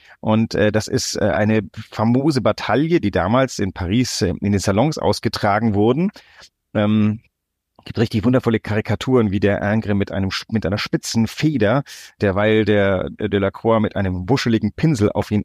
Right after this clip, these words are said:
eindrängt. Und es ist natürlich ein bisschen die Urgeschichte der Malerei. Schon immer mussten Maler sich irgendwie entscheiden zwischen was geben sie, wem geben sie den Vorzug, weil beides zusammen geht nicht. Also der Ingres ist ein feiner Flächenmaler,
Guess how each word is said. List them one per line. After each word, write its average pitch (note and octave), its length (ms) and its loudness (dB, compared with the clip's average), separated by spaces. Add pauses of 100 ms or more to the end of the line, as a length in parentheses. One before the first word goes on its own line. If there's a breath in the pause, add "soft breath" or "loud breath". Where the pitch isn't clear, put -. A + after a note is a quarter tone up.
eindrängt. A2 800 -2 (400 loud breath)
Und A#2+ 220 0
es B2+ 120 -2
ist D3 180 -2
natürlich C#3 380 0
ein C3+ 100 -2
bisschen C#3 320 0
die A2+ 160 -4 (220)
Urgeschichte D#3+ 840 0
der A#2 120 0
Malerei. A2 640 0 (560 soft breath)
Schon - 260 -2
immer E3 420 2
mussten - 680 -6
Maler A#2 260 2
sich C3+ 260 -6 (200)
irgendwie C#3+ 500 2
entscheiden A#2 480 0
zwischen B2 340 -4
was A#2+ 200 -2
geben A#2+ 300 0
sie, A2+ 320 2 (380)
wem B2 200 2
geben C3 160 0
sie A2+ 120 -2
den A#2 120 2
Vorzug, C#3 580 -2
weil A2+ 260 2
beides C3+ 420 -2
zusammen A#2+ 400 0
geht B2+ 240 0
nicht. G2 140 -2
Also F#2+ 120 0
der G2 180 0
Ingres C3 440 0
ist - 40 -8
ein A2 120 -2
feiner C#3 760 -2
Flächenmaler, A#2 840 0